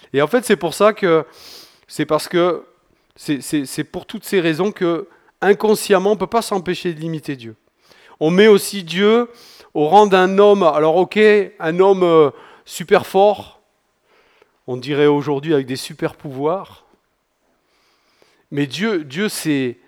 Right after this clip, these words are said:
un, un homme avec des super pouvoirs, c'est de la rigolade à côté de Dieu. Vous pouvez chercher le,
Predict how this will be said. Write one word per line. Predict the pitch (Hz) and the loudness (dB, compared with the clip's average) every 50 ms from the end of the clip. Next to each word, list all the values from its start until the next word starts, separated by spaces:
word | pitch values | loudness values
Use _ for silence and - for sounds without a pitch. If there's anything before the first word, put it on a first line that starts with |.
| _ _ _ _ _ _ _ _ _ _ _ _ _ _ | _ _ _ _ _ _ _ _ _ _ _ _ _ _
un, | - 156 151 - - | -10 -10 -10 -8 -6
un | 185 170 170 180 190 | -2 -2 2 4 4
homme | 214 220 214 196 | 4 4 2 0
avec | 170 156 156 156 143 | 0 0 0 -2 -4
des | 139 143 | -6 -8
super | - - - 180 - 202 170 | -8 -10 -14 -10 -6 -6 -6
pouvoirs, | - - 180 165 180 196 208 208 - | -6 -8 -12 -8 -6 -6 -6 -6 -8
c'est | - - - - 147 | -12 -16 -12 -12 -12
de | 123 120 | -10 -8
la | 135 127 120 | -8 -8 -8
rigolade | 113 - - - 147 165 170 170 180 175 190 190 175 135 120 95 _ _ _ _ _ _ _ _ _ _ _ - - | -8 -10 -14 -16 -16 -10 -6 -4 -2 -2 -2 -4 -8 -10 -14 -20 _ _ _ _ _ _ _ _ _ _ _ -18 -16
à | - - | -16 -14
côté | - 123 113 - 131 120 | -14 -16 -14 -14 -14 -12
de | 120 120 | -12 -14
Dieu. | 113 104 98 90 _ _ _ _ _ _ _ _ _ _ _ _ _ _ _ _ _ _ _ _ - | -14 -14 -18 -20 _ _ _ _ _ _ _ _ _ _ _ _ _ _ _ _ _ _ _ _ -20
Vous | - - _ _ _ | -20 -20 _ _ _
pouvez | - 160 175 | -2 -2 -2
chercher | 156 - 190 175 - - - 202 202 | 0 0 -2 -2 -2 -2 -2 0 2
le, | 180 185 160 151 135 | 4 4 4 4 2